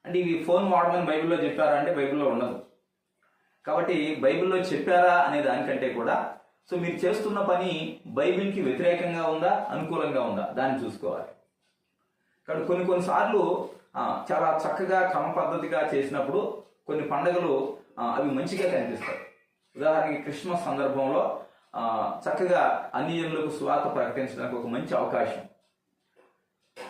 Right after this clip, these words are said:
So, ప్రభు గురించి చెప్పడానికి, ఆయన ఎందుకు పుట్టాడు ఈ లోకంలో అనే దాన్ని ప్రకటించడానికి, అది యేసు ప్రభు ఎందుకు చనిపోయాడు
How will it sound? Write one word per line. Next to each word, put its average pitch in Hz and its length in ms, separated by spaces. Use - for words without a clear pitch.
So, 151 100
ప్రభు 160 240
గురించి 185 340
చెప్పడానికి, 147 440
ఆయన 131 120
ఎందుకు 170 260
పుట్టాడు 143 420
ఈ 123 140
లోకంలో 135 580
అనే 143 200
దాన్ని 143 420
ప్రకటించడానికి, 131 760
అది 143 100
యేసు - 200
ప్రభు 156 180
ఎందుకు 175 360
చనిపోయాడు 156 540